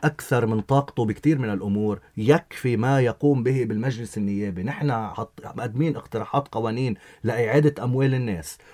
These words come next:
ولإدارة قطاع المصارف ولكل شيء، وحتى مع الموظفين. اق-، تكتل الجمهور لمثل صغير، يعني تكتل الجمهورية القوية تقدم باقتراح قانون لتعديل المادة أربعة من قانون دمج المصارف.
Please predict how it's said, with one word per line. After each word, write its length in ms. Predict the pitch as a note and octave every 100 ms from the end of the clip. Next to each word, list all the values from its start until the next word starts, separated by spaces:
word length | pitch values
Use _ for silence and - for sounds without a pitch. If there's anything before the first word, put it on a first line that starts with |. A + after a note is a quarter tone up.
| -
ولإدارة 560 | A2 A2+ A#2+ C3 C#3+ C#3+
قطاع 240 | - C#3+ A#2+
المصارف 640 | B2 A#2+ - G2+ D#2+ D#2 - -
ولكل 360 | A2+ B2+ C3+ D#3
شيء، 140 | B2+
وحتى 320 | A2 F3+ - F3+
مع 140 | E3
الموظفين. 760 | F3+ F3 E3 B2+ C3+ D3 C3 F#2 - - -
اق-، 460 | B2 - B2+ C#3 A#2
تكتل 380 | B2 F#3 F#3 D#3+
الجمهور 380 | A#2+ B2 C3+
لمثل 500 | D3+ B2 C#3+ D#3 C3
صغير، 340 | G2+ G#2 D3 D3+
يعني 180 | G2+ G2
تكتل 340 | A#2 F3+ F#3
الجمهورية 420 | D3+ C#3 D3+ F3
القوية 520 | C#3+ B2+ D#3+ D3+ C#3+ D3 - - -
تقدم 520 | C#3+ F3 D3+ D3 B2+
باقتراح 720 | A#2+ B2 C3 - C3 D#3 D3+
قانون 340 | B2+ C#3 E3
لتعديل 460 | B2 B2 A2+ D3+ D3+
المادة 440 | B2 C#3+ B2+ A#2+
أربعة 200 | D3+ A#2+
من 140 | A2+ A2
قانون 260 | B2 D3
دمج 260 | B2+ C#3 B2
المصارف. 640 | A2+ A2+ - A#2 G#2 A2